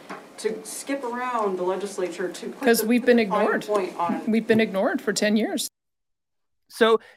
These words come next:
Speaker 3: take that in, because, and there was no editing in that clip, by the way. Some of the other clips we edited together, some segments. If you're watching the video, you can clearly see that. If you're only listening to the audio, we compress some things. But, um, there's no edits in that clip.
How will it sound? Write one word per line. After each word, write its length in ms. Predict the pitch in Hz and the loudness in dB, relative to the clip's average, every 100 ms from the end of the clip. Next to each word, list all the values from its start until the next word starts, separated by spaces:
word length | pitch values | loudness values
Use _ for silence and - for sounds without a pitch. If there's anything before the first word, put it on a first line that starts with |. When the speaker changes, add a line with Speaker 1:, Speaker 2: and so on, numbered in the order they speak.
| - | -2
Speaker 3:
take 180 | 370 - | -2 2
that 140 | 294 | 2
in, 220 | 180 117 - _ _ _ | 2 -2 -6 _ _ _
because, 420 | - 214 214 196 - _ _ | -6 0 0 0 -8 _ _
and 140 | 175 | 2
there 60 | 220 | 2
was 100 | 208 | 4
no 140 | 226 | 6
editing 400 | 185 196 175 127 | 8 6 6 0
in 80 | 110 | 2
that 200 | 120 139 | 4 4
clip, 240 | - 110 - | 2 -8 -6
by 140 | 92 | -10
the 100 | 87 | -8
way. 120 | 92 | -8
Some 180 | 95 135 | -6 -6
of 40 | |
the 100 | 131 | -2
other 140 | 127 120 | -2 -4
clips 280 | 123 107 113 | -6 -8 -6
we 80 | |
edited 300 | 98 98 104 | -6 -6 -10
together, 280 | 101 98 95 | -8 -8 -8
some 160 | 95 101 | -10 -10
segments. 400 | 101 95 101 92 | -8 -6 -8 -10
If 120 | 101 | -10
you're 80 | 98 | -6
watching 280 | 98 - 98 | -6 -6 -10
the 60 | |
video, 260 | 98 107 101 | -6 -2 -2
you 160 | 95 | -4
can 140 | 95 98 | -10 -12
clearly 320 | 101 98 98 | -10 -8 -8
see 220 | - 127 | -6 0
that. 200 | 117 110 | 2 2
If 100 | 104 | 0
you're 100 | 98 | -2
only 160 | 101 101 | -4 -4
listening 360 | 98 - 101 95 | -6 -6 -6 -2
to 40 | |
the 120 | 98 | 0
audio, 540 | 101 98 98 98 98 107 - | 2 4 2 2 -2 -8 -18
we 240 | - 113 110 | -14 -10 -8
compress 380 | 101 95 95 | -8 -8 -8
some 140 | - 95 | -8 -14
things. 240 | 90 87 - - - - | -14 -16 -20 -20 -18 4
But, 300 | 147 143 127 _ _ _ | 8 8 6 _ _ _
um, 600 | 127 123 117 117 117 120 - _ _ _ | 10 12 12 10 6 2 -2 _ _ _
there's 380 | 123 143 180 170 | 6 10 10 8
no 240 | 160 165 180 | 4 4 6
edits 340 | 151 156 131 | 6 6 4
in 100 | 127 | 0
that 220 | 113 107 | 0 -2
clip. 300 | - 135 87 | 0 0 0